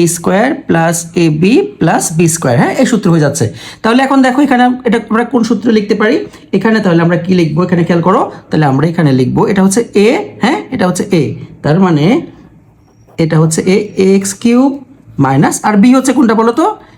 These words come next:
বি ওয়াই, হ্যাঁ। তাহলে কি সূত্র কি মনে পড়ছে দেখো তো, সূত্র কি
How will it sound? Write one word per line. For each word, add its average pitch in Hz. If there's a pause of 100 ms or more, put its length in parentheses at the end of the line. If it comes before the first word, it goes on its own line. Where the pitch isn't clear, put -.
(420)
বি 160 (100)
ওয়াই, 110 (2500)
হ্যাঁ। 359 (320)
তাহলে 202
কি 247
সূত্র 233
কি 285 (100)
মনে 269
পড়ছে 277
দেখো 254
তো, 285
সূত্র 254 (100)
কি 262